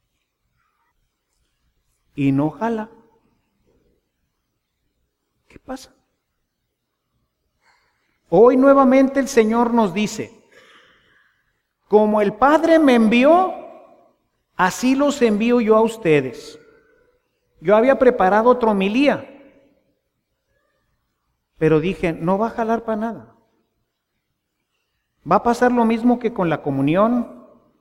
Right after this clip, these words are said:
con el diezmo y con todo lo demás.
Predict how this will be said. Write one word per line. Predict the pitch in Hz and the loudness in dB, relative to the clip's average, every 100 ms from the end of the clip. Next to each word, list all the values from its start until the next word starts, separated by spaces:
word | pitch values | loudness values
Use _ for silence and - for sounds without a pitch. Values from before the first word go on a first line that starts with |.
| _ _ | _ _
con | 139 135 | -10 -8
el | 131 120 | -8 -6
diezmo | 160 214 214 240 233 - - _ _ _ _ _ _ _ _ _ _ _ - | -4 -4 -4 -6 -6 -14 -20 _ _ _ _ _ _ _ _ _ _ _ -16
y | |
con | 139 143 135 | -8 -6 -2
todo | 160 190 | -2 -2
lo | 170 | -4
demás. | 127 113 117 - | -8 -10 -14 -20